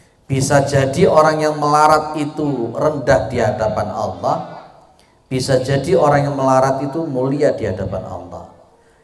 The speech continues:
Karena konteksnya tadi patokannya apa? Hati dan amal soleh.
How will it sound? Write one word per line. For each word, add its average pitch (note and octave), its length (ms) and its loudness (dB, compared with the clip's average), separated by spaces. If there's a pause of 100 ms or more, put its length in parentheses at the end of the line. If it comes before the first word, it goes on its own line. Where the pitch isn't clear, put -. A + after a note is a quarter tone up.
Karena D#3+ 320 4
konteksnya D#3+ 400 2
tadi D#3+ 240 2
patokannya E3+ 640 2
apa? E3 100 2 (300)
Hati C3+ 560 -2 (720)
dan A#2+ 240 0
amal A2+ 480 0 (560)
soleh. G#2 640 -10